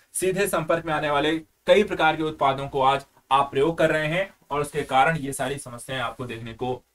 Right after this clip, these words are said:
मिल सकती हैं, इसलिए इनके उपयोग से यहाँ पर थोड़ा सा बचें जरूर। चलिए, अगला यहाँ पे concept है एक योजना जो भारत सरकार की अर्थ गंगा योजना के नाम से लेकर आई गई है।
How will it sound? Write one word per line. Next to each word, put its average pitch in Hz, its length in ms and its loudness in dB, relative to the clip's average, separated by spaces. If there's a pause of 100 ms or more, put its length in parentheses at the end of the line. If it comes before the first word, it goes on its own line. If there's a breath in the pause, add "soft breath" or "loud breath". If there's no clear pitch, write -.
(120)
मिल 123 300 -4
सकती 104 300 -12
हैं, 104 140 -18 (300)
इसलिए 175 240 -6
इनके 165 180 -6
उपयोग 151 380 -4
से 151 100 -6
यहाँ 127 160 -4
पर 123 140 -10
थोड़ा 113 280 -6
सा 120 260 -4 (260)
बचें 127 340 -6
जरूर। 110 220 -16 (4000)
चलिए, 214 220 2
अगला 185 260 0
यहाँ 240 200 0
पे 240 140 -2
concept 180 480 -2
है 202 200 2
एक 170 220 -8
योजना 165 340 -2
जो 190 160 -6
भारत 151 240 0
सरकार 156 380 0
की 175 140 -10 (120)
अर्थ 170 260 0
गंगा 131 320 -2
योजना 151 340 -4
के 151 140 -8
नाम 139 160 -4
से 147 120 -6
लेकर 139 260 -2
आई 135 140 2
गई 131 160 -2
है। 139 140 0